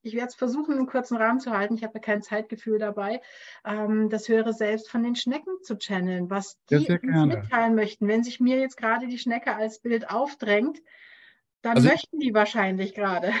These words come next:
Speaker 2: Ich bin verblüfft, weil ich, ich fühle mich sehr verbunden mit Schnecken. Ich habe als
Speaker 1: Mhm.
Speaker 2: Kind immer sehr gerne mit Schnecken,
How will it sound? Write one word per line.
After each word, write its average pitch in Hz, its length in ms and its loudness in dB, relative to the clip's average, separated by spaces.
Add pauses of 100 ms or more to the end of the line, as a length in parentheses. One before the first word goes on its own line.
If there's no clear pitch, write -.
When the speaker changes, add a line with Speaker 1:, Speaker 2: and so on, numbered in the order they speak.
(460)
Speaker 2:
Ich 131 120 0
bin 175 160 8
verblüfft, 170 460 4
weil 147 160 6
ich, - 200 -2
ich 139 140 0
fühle 180 300 4
mich 156 200 4
sehr 156 160 4
verbunden 151 540 0
mit 104 160 -2
Schnecken. - 420 -6
Ich - 180 -8
habe 143 180 -4
als 247 160 2
Speaker 1:
Mhm. - 20 -2
Speaker 2:
Kind 180 320 -8
immer 196 240 2
sehr 175 220 2
gerne 170 240 4
mit 147 180 4
Schnecken, 160 460 0